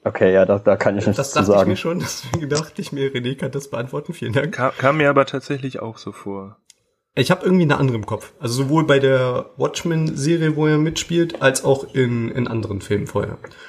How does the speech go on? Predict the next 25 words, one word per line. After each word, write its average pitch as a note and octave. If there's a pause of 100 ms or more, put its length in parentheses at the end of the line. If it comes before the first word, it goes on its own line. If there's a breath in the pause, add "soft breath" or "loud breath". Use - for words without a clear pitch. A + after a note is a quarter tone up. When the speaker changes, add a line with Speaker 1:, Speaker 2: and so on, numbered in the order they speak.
(280 loud breath)
Speaker 2:
Daher, A#2+ (680 loud breath)
das -
ist -
mir B2+
halt A#2
nur B2
Speaker 1:
Ich C3
Speaker 2:
aufgefallen. D3
Speaker 1:
glaube, F#3+
bei C#3+
euch -
war F#3
der D#3+
Film F3
ja D3
auch -
etwas -
kürzer, D3+
Speaker 2:
Ja, G2+
Speaker 1:
ne? G2+
Speaker 2:
drei C#3
Stunden D3
zweiundfünfzig B2+
oder G2
so. G2+